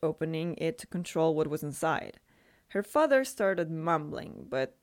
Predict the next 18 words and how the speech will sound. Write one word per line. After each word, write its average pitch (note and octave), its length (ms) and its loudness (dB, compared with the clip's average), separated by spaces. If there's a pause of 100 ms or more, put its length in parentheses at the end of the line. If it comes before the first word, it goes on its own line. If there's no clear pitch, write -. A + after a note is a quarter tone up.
he - 260 -4
was E3 180 0
somewhere E3 600 -4
too A#3 260 -2
far F3+ 320 4
away E3 400 6
at C#3+ 140 -2
the D3+ 60 -4
moment D3+ 400 -6
to - 160 -10
even D#3 440 -4
know F#3 260 8
what C#3+ 280 0
was D3+ 160 -2
going D#3+ 360 2
on F#3+ 240 4
around D3+ 360 0
him. - 320 -10